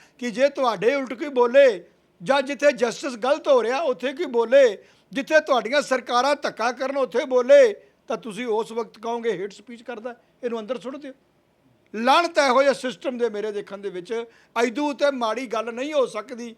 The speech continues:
ਹਿੰਦੁਸਤਾਨ ਦੇ ਅੰਦਰ ਜਿਹੜੇ ਬੰਦੇ ਨੇ ਗੁਨਾਹ ਕੀਤਾ ਹੈ ਉਹਨੂੰ ਸਰਕਾਰਾਂ ਮਾਫ ਕਰਦੀਆਂ ਨੇ। ਇੱਕ ਸਾਡੇ ਨੇ, ਸਾਡੇ ਕਤਲ ਹੁੰਦੇ ਨੇ ਤਾਂ ਵੀ ਬੰਦਿਆਂ ਨੂੰ ਸਜ਼ਾ ਨਹੀਂ ਹੁੰਦੀ। ਸਾਡੇ ਬੰਦੇ ਕਤਲ ਨਹੀਂ ਕਰਦੇ, ਲੁੱਟ ਖੋਹ ਨਹੀਂ ਕਰਦੇ,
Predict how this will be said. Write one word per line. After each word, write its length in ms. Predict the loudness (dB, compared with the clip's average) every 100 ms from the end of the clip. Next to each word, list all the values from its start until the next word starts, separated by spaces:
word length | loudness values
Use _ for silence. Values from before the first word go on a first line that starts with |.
| _ _ -8
ਹਿੰਦੁਸਤਾਨ 600 | 0 0 2 -2 -2 -2
ਦੇ 180 | -2 -2
ਅੰਦਰ 360 | -2 -2 -2 -8 _ _
ਜਿਹੜੇ 300 | 0 4 4
ਬੰਦੇ 240 | 2 -2 -4
ਨੇ 100 | -2
ਗੁਨਾਹ 340 | -4 0 -2
ਕੀਤਾ 380 | -2 -6 -2 0
ਹੈ 220 | -2 -6 _ -4
ਉਹਨੂੰ 180 | -4 -4
ਸਰਕਾਰਾਂ 440 | -8 -8 -6 -6
ਮਾਫ 260 | -6 -10 -10
ਕਰਦੀਆਂ 380 | -16 -14 -18
ਨੇ। 60 | -20 _ _ _ _ _ _ _ _ _ _ 2 2
ਇੱਕ 140 | 2
ਸਾਡੇ 460 | -2 0 6 6 6
ਨੇ, 260 | 2 0 _ _ _
ਸਾਡੇ 380 | -2 0 6 4
ਕਤਲ 400 | 4 -4 0 0
ਹੁੰਦੇ 260 | 2 2 4
ਨੇ 260 | 2 -2 -10 _ _ _ _ _ _ -4
ਤਾਂ 160 | -2
ਵੀ 100 | -2
ਬੰਦਿਆਂ 240 | -4 -4 -4
ਨੂੰ 100 | -6
ਸਜ਼ਾ 260 | -6 -6
ਨਹੀਂ 200 | -6 -10
ਹੁੰਦੀ। 240 | -12 -16 -20 _ _ _ _ _ _ 0
ਸਾਡੇ 360 | 0 2 2
ਬੰਦੇ 220 | 2 2
ਕਤਲ 380 | 2 2 2 2
ਨਹੀਂ 200 | 0 -2
ਕਰਦੇ, 560 | 0 -2 4 4 4 -2 _ _ 2
ਲੁੱਟ 300 | 2 4 4
ਖੋਹ 180 | 2 4
ਨਹੀਂ 240 | -2 -2
ਕਰਦੇ, 580 | -4 -2 4 4 2